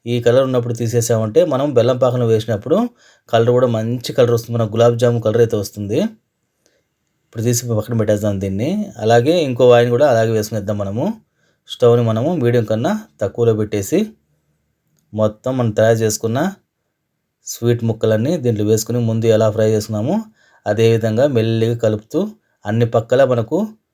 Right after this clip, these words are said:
స్వీట్ అనేది బాగా ఫ్రై అయ్యేలాగా కలుపుకోవడమే. చూసారు కదా, ఈ విధంగా టేస్ట్ అయితే ఇది చాలా బాగుంటుందండి. పిల్లలు కానీ పెద్దలు కానీ చాలా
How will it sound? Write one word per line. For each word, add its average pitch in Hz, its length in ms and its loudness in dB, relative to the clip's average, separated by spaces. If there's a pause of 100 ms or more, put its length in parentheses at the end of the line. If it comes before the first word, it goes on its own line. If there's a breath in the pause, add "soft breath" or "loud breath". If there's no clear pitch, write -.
(220)
స్వీట్ 123 280 -2
అనేది 117 220 2
బాగా 110 340 2 (120)
ఫ్రై 117 240 0
అయ్యేలాగా 110 520 2 (1300)
కలుపుకోవడమే. 110 580 0 (200)
చూసారు 104 300 -6
కదా, 101 160 -2
ఈ 101 60 -4
విధంగా 104 300 -2 (1600)
టేస్ట్ 139 300 2
అయితే 143 160 2
ఇది 127 140 -2
చాలా 120 320 4
బాగుంటుందండి. 120 500 0
పిల్లలు 120 320 2
కానీ 120 180 2
పెద్దలు 117 300 -2
కానీ 113 220 -2
చాలా 113 340 0